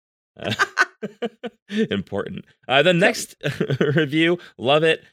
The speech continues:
Speaker 1: I love the show. I quit WoW after Cataclysm and returned for Classic WoW. I quit WoW Classic," I'm flipping them the words,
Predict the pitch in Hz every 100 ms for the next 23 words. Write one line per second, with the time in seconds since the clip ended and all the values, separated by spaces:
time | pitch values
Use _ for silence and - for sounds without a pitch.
0 | _ 123 113 143 175 180 - 180 175 110
1 | 110 180 - 127 131 127 117 104 127 120
2 | 120 127 120 120 107 92 87 - 120 120
3 | 123 - 92 92 92 - - - 58 -
4 | _ _ - 87 - 135 110 113 113 143
5 | 147 143 156 151 _ _ - - - -
6 | 90 - 92 87 85 85 87 101 113 87
7 | 80